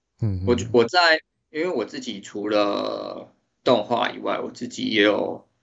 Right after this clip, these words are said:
Speaker 2: 稍微学一些程-，就是写一些 coding，就是会写一些程式。那这个也是我想要达到什么样的效果，我就去查，我就去爬文，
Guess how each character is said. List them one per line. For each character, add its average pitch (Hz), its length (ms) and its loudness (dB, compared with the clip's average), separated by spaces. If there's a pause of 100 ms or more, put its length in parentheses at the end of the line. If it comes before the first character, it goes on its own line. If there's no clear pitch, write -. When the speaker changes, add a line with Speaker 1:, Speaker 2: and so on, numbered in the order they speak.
(180)
Speaker 2:
稍 123 160 6
微 107 80 6
学 104 220 2
一 - 20 0
些 101 160 -2
程-， - 280 -10 (380)
就 107 120 -2
是 104 280 -2
写 - 280 0
一 107 40 2
些 104 380 2
coding， 101 520 -4
就 107 140 -4
是 104 360 -4 (440)
会 - 80 4
写 107 160 4
一 101 40 2
些 104 120 4
程 - 240 -6
式。 - 340 -10 (160)
那 127 180 2
这 127 140 2
个 120 120 2
也 92 240 -4
是 113 460 2 (100)
我 117 100 0
想 113 140 2
要 123 100 4
达 113 160 0
到 135 160 2
什 113 120 -10
么 127 60 -6
样 143 100 -2
的 123 60 -4
效 127 260 -2
果， - 380 -14
我 101 100 -14
就 113 100 -6
去 110 180 -6
查， - 540 -10
我 117 60 -8
就 113 100 -6
去 - 120 -8
爬 - 280 0
文， - 220 -8